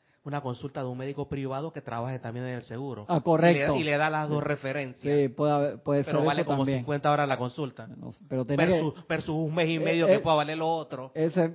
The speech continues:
Speaker 2: tiene que tener el sello ahí oficial, claro, porque si te vas allá, el, te pueden dar cita pa no sé cuándo, pa diciembre, y él necesitaba su,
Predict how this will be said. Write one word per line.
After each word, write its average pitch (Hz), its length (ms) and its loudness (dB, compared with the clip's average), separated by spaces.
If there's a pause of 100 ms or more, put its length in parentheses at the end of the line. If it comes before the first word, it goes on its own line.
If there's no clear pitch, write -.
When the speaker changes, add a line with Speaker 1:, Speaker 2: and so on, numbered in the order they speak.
(140)
Speaker 2:
tiene 170 240 -4
que 190 80 0
tener 190 460 2 (400)
el 151 220 0 (140)
sello 180 560 4 (120)
ahí 143 180 0
oficial, 147 400 -2
claro, 165 300 4
porque 127 140 -2
si 131 60 -4
te 135 120 -4
vas 147 180 0
allá, 151 280 2
el, 131 300 -2 (540)
te 139 140 -4
pueden 156 320 0
dar 151 160 2
cita 170 380 -2
pa 135 220 -2
no 135 120 -2
sé 143 160 -6
cuándo, 156 340 0
pa 131 160 -4
diciembre, 131 680 -2 (340)
y - 80 -4
él 135 80 0
necesitaba 139 560 -2
su, 123 320 -8